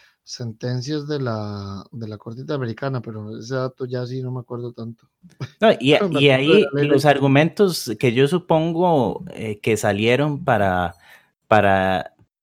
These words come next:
Speaker 2: permitir que Leonel Jiménez ejerciera como periodista, estoy casi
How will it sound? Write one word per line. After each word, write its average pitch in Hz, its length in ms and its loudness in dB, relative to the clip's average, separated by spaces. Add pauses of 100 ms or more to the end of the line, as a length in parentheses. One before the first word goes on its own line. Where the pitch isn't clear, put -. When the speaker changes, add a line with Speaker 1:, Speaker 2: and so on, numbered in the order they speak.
(320)
Speaker 2:
permitir 107 520 -2
que 143 120 -2
Leonel 135 320 0
Jiménez 135 420 0
ejerciera 98 540 -4
como 123 240 -2
periodista, 107 460 -2
estoy 120 560 -4
casi 113 640 -4